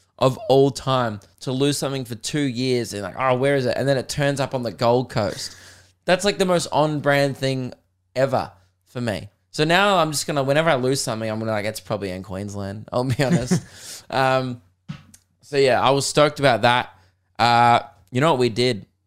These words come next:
Speaker 1: during the week? Reese and I, we, uh, we delved back into some Jackass content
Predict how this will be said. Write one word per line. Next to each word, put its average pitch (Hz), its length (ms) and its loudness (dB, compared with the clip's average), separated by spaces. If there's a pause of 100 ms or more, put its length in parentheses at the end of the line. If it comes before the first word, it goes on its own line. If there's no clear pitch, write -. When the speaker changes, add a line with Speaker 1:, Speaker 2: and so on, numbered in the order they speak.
(320)
Speaker 1:
during 113 260 -2
the 107 80 -2
week? 107 420 -2 (520)
Reese 131 320 0
and 139 80 0
I, 117 240 2
we, 113 180 0
uh, 110 300 0 (260)
we 120 140 -2
delved 143 560 2
back 139 240 2
into 131 200 -6
some 117 320 -8
Jackass 110 840 -4
content 123 580 -8